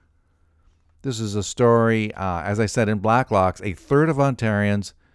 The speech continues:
and fourteen percent of Albertans are environmental skeptics who resent paying high prices, higher prices in the name of ecology. That according to an in-house study by the Department of the Environment.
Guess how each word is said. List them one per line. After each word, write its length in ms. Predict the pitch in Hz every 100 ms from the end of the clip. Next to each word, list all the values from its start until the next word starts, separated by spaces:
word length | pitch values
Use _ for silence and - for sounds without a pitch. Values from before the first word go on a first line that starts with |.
| _ _ -
and 160 | 76
fourteen 340 | - 117 117 107
percent 260 | 98 110
of 60 | 95
Albertans 480 | 95 85 95 104 87
are 120 | 87
environmental 480 | 85 92 92 92 85
skeptics 440 | - 107 107 90
who 160 | - 98
resent 640 | 92 104 90 127 160 - _ _
paying 540 | - 120 117 85 87 80 _ _ _ _ -
high 180 | 104 117
prices, 600 | 107 101 95 107 101 -
higher 340 | 98 110 123
prices 560 | - 90 80 82 80 - _ _ -
in 120 | 95
the 60 | 98
name 200 | 95 92
of 80 | 87
ecology. 560 | 87 113 120 110 85
That 160 | 92 95
according 400 | 90 101 95 87
to 140 | 92
an 80 | 90
in-house 560 | 110 117 101 107 - - -
study 500 | - 123 104 90 - _ _ -
by 140 | 85
the 80 | 87
Department 480 | 92 - 73 87 78
of 220 | 80 76
the 120 | 80
Environment. 600 | 78 76 85 151 120 60